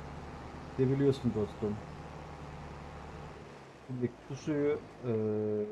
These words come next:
bunun yanına getireceğiz, tamam mı? Şöyle, Allah. Böyle.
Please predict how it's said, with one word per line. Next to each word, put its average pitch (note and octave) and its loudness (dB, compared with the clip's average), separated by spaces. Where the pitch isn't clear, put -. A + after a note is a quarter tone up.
bunun C3+ 2
yanına C3 4
getireceğiz, A2 2
tamam A2 0
mı? F#2 -2
Şöyle, G2+ 2
Allah. G2+ 0
Böyle. G2+ 2